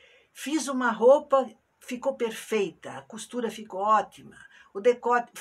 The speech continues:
as suas pequenas vitórias. "Aprendi mais um modelo de roupa." Conte isso pra ele, pra ele participar da tua realidade comercial,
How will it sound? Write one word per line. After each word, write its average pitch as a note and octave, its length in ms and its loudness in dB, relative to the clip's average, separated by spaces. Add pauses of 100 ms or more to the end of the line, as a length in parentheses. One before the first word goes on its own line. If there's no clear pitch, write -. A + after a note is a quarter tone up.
(220)
as B3+ 200 -2
suas D#4+ 280 -6
pequenas B3+ 560 -8
vitórias. D#3 380 -6
"Aprendi C4+ 520 -4
mais B3+ 440 -2
um C4 80 -4
modelo A#3+ 580 -4
de G#3 100 -10
roupa." F#3 560 -8 (1400)
Conte D4 600 0 (160)
isso D#3+ 260 -12
pra D#3 180 -14
ele, - 360 -18 (420)
pra A3+ 260 0
ele C#4 280 -4
participar C4 1300 0
da G3 200 -2 (220)
tua D#4+ 580 -2 (400)
realidade A3 1300 -2 (240)
comercial, G#3+ 1000 -2